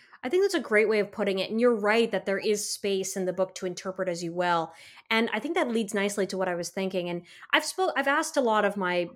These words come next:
South Asian guests, especially those who are writing somewhat in a Western context, is there a pressure to over-explain, you know, the cultural traditions? Or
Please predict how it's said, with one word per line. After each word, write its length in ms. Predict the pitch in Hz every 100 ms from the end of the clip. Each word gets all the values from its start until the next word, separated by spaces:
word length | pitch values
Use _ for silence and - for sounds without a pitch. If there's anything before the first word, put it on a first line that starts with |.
| -
South 320 | - 196 185
Asian 400 | 185 185 175 180
guests, 420 | 180 175 175 -
especially 400 | 202 - 247 262
those 260 | 208 208 196
who 120 | 202
are 80 | 190
writing 400 | 180 180 180 175
somewhat 320 | - 196 185
in 100 | 180
a 60 | 180
Western 440 | 175 165 - 175
context, 800 | - 180 180 175 165 170 - - _ - - _ -
is 180 | 302 359
there 200 | 359 339
a 100 | -
pressure 480 | 254 240 - 247
to 640 | 220 - 214 196 185 170 - -
over-explain, 1500 | 202 185 180 - - - - - 254 254 254 254 254 254 262 - _ -
you 100 | 208
know, 260 | 196 185
the 120 | 185 196
cultural 480 | - 226 - 208
traditions? 720 | 196 202 190 190 196 190 190 -
Or 580 | 208 196 190 185 185